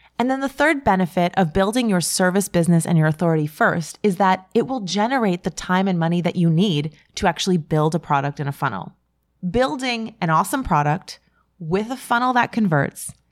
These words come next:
and a system for getting people in the funnel, all of that takes a decent amount of time and money. If you're thinking that you want to find a product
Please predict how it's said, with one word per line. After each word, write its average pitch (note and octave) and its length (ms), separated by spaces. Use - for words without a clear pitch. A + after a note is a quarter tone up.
and A3 240
a C4+ 60
system B3+ 480
for A#3 140
getting G3+ 240
people G3 480
in B3 180
the A#3 100
funnel, D3 460
all G3+ 160
of G#3+ 140
that F#3 240
takes E3 400
a F#3 80
decent F#3 600
amount E3 360
of E3 120
time D#3 320
and D3+ 140
money. C#3+ 320
If G#3+ 220
you're A3+ 340
thinking G#3+ 480
that F3+ 140
you G#3 260
want F#3 440
to G3 100
find F3 540
a E3+ 100
product F3+ 680